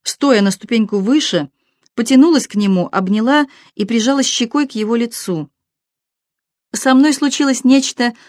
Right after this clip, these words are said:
замечательное и чудесное. Хочешь рассказать?" "Да, но сначала лучше сесть". Он взял ее за руку и повел обратно в кухню, и они снова сели за стол друг напротив друга.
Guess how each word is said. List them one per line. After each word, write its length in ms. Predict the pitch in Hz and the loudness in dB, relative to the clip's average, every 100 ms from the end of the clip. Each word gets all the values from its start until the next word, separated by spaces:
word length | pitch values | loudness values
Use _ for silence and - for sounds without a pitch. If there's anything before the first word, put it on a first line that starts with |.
| - | -8
замечательное 1000 | 190 240 226 - 285 302 240 202 170 165 | 0 0 0 -2 -2 -2 -2 -2 -2 -4
и 200 | - 226 | -6 -6
чудесное. 760 | - 214 196 165 - 143 190 - _ _ _ _ _ _ _ _ _ _ _ | -4 -2 0 -2 -4 -10 -10 -16 _ _ _ _ _ _ _ _ _ _ _
Хочешь 540 | - 226 - 226 - - | -2 0 0 -2 -4 -6
рассказать?" 720 | 190 208 - 220 226 285 - _ _ _ _ _ _ _ _ _ _ _ _ - | -6 -6 -4 -4 -2 -4 -6 _ _ _ _ _ _ _ _ _ _ _ _ -12
"Да, 320 | 190 202 226 | -6 0 0
но 80 | 208 | 0
сначала 600 | - 226 220 302 254 185 - _ _ _ - | -2 -4 -2 0 2 0 -4 _ _ _ -10
лучше 440 | 208 240 - 262 | -6 -6 -4 -4
сесть". 520 | - 185 160 - - _ _ _ _ _ _ _ _ _ _ - | -4 -6 -6 -8 -16 _ _ _ _ _ _ _ _ _ _ -8
Он 140 | 202 | -4
взял 260 | 185 214 208 | -2 0 0
ее 280 | 190 190 180 | 0 -2 -2
за 240 | 175 247 | -2 -2
руку 220 | 240 - | -2 -2
и 60 | 185 | -4
повел 300 | 190 190 208 | -2 -4 -2
обратно 380 | 196 196 196 202 | 0 -2 -2 -6
в 60 | |
кухню, 460 | - 202 170 165 156 _ _ _ _ | -4 -6 -4 -6 -8 _ _ _ _
и 80 | - | -2
они 220 | 214 240 | 2 2
снова 400 | 233 240 233 175 | 2 2 2 0
сели 300 | 170 - 190 | -2 -2 -2
за 160 | 165 170 | -2 -4
стол 340 | 165 262 262 | -4 -4 -4
друг 340 | - 165 214 202 | -4 -6 -6 -4
напротив 420 | 180 196 196 202 | -6 -6 -8 -8
друга. 460 | 180 170 156 151 | -8 -8 -8 -12